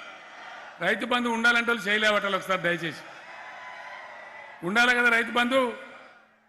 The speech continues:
వాళ్ళేమో వేస్ట్ అని మాట్లాడుతా ఉన్నారు. ఇప్పుడున్న పిసిసి అధ్యక్షుడేమో "కేసీఆర్ భిక్షమైతుండు, రైతులకు భిక్షమైతుండు" అని మాట్లాడుతున్నాడు.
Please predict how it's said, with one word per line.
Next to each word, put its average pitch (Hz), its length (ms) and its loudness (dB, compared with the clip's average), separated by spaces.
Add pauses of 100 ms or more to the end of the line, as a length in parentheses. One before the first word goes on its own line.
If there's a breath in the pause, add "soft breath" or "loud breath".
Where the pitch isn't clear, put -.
(260)
వాళ్ళేమో 214 420 2
వేస్ట్ 202 360 -2
అని 202 100 -2
మాట్లాడుతా 175 460 -2
ఉన్నారు. 143 260 -6 (1080)
ఇప్పుడున్న 196 340 0
పిసిసి 226 520 -2
అధ్యక్షుడేమో 226 720 0 (960)
"కేసీఆర్ 233 460 2
భిక్షమైతుండు, 220 720 -2
రైతులకు 202 340 -2
భిక్షమైతుండు" 190 580 -4
అని 180 100 -2
మాట్లాడుతున్నాడు. 156 580 -4